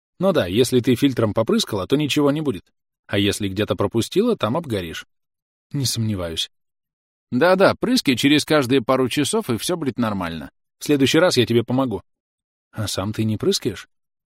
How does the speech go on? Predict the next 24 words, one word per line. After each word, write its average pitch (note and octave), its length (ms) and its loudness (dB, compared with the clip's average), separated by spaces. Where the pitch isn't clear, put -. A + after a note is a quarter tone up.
«Ну, F3 240 0
иногда, A#2 540 4
но, F2 180 -8
видишь A2+ 320 -2
ли, G2+ 100 0
я A2 120 2
загорел B2+ 420 4
и G#2+ 60 0
теперь A2+ 260 0
не B2+ 80 2
боюсь. D3 400 0
Днём F#3+ 340 2
прыскаю E3+ 380 4
на C#3+ 100 6
нос D#3 220 0
и - 20 0
на D3+ 120 0
губы. E3+ 260 0
Особенно, A2+ 420 2
если A2 320 0
остаюсь A#2+ 380 2
на A#2 120 0
целый B2 260 2
день». G2 280 -6